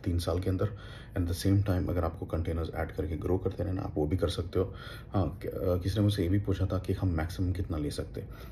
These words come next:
तो minimum तीन से आप start, start कर सकते हो और maximum आप, अ, पचास containers ले सकते हो एक साल में, ठीक है, उससे ज़्यादा नहीं। मतलब एक,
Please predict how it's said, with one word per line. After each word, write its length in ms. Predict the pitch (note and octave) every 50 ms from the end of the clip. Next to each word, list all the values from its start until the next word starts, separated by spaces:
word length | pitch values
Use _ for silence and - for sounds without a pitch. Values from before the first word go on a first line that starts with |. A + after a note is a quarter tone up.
| - -
तो 60 | -
minimum 360 | E2+ F2 F2+ G2+ G#2 A2 A#2 G2+
तीन 200 | - G2 F#2+ G2
से 120 | - -
आप 80 | G2 -
start, 380 | - - D#2+ E2 - - -
start 240 | - - F#2 E2+ E2+
कर 100 | - -
सकते 300 | - - - - - G2
हो 160 | G2+ - - - - - - - - -
और 120 | - - D#2+
maximum 580 | D#2 D#2 D#2+ E2 - - - - A2+ A2+ G#2+ - -
आप, 260 | F2 D#2+ D#2 D#2+ - - - -
अ, 380 | D#2+ D#2 D2+ D2 - - - - - - - - -
पचास 260 | G2 F#2+ G2 F#2 F2
containers 440 | - - D2+ - E2+ D#2 D2+ - -
ले 80 | - -
सकते 280 | - - - - -
हो 80 | - - - - - - - G2+
एक 120 | F2+ -
साल 260 | - - E2+ D2+ -
में, 140 | - - - - - - - -
ठीक 120 | F2+ -
है, 160 | - G2+ - - - - -
उससे 120 | - -
ज़्यादा 180 | - - C2 D2+
नहीं। 120 | B1 -
मतलब 220 | - F2+ - - -
एक, 200 | - C#2+ -